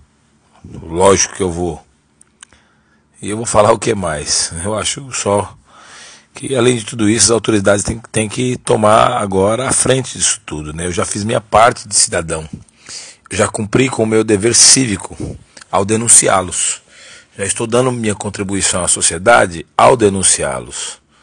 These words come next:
Arthur Eugênio, Futebol In-, site Futebol Interior. Denunciando Arthur Eugênio e site Futebol Interior, estou dando minha contribuição à sociedade. Agora cabe à polícia colocá-los na cadeia.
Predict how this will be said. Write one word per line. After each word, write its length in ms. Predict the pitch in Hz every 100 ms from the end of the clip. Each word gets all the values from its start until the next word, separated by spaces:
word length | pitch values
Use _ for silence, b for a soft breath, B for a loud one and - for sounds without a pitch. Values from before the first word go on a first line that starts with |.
| b _
Arthur 300 | 80 85 92
Eugênio, 680 | 87 82 113 120 120 139 131 _ _ _ b b b b b
Futebol 420 | - - - 98 101
In-, 60 |
site 400 | 92 - 110 113
Futebol 260 | - - 104
Interior. 540 | 95 98 85 73 73 - - _ B B B B B
Denunciando 540 | 92 117 - 123 135 135
Arthur 260 | 117 127
Eugênio 360 | 123 98 98 92
e 40 |
site 260 | 87 98 95
Futebol 320 | - 92 87
Interior, 340 | 87 85 107 110
estou 140 | 131
dando 140 | 139
minha 120 | 151 147
contribuição 460 | 139 139 147 139
à 20 | 131
sociedade. 680 | 127 139 135 107 90 78 - B B B B _
Agora 200 | - 120
cabe 220 | - 151
à 20 |
polícia 580 | 156 208 165 135 - - - - - _
colocá-los 460 | - 95 90 92 87
na 80 | 82
cadeia. 520 | 80 78 76 65